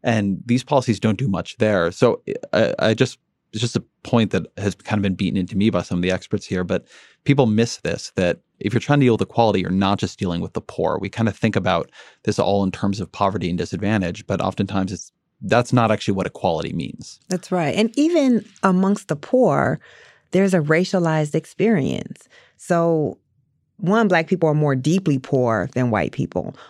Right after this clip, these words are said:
Speaker 2: But also, again, it, it is what type of neighborhood can a poor white person live in versus a poor Black person? What type of school does a poor white person live in versus a poor, or send their child to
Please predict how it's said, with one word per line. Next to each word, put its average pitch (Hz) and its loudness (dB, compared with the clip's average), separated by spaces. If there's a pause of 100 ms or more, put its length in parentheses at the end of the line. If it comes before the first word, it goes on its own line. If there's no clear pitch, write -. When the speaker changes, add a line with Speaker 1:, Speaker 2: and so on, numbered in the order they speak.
(140)
Speaker 2:
But 160 2
also, 175 2
again, 143 0
it, 147 0
it 156 2
is 151 0 (360)
what 180 2
type 180 -2
of 151 0
neighborhood 143 0
can 147 0
a 139 -2
poor 156 0
white 135 2
person 135 -2
live 131 0
in 123 0
versus 123 -2
a 123 -2
poor 123 0
Black 110 0
person? - -6
What 151 -2
type 180 -4
of 165 -2
school 151 2
does 135 0
a 135 0
poor 139 0
white 127 2
person 123 0
live 123 -2
in 113 -2
versus 131 -4
a 131 -2
poor, 131 -2
or 131 -2 (100)
send 143 0
their 127 0
child 120 -2
to 127 -2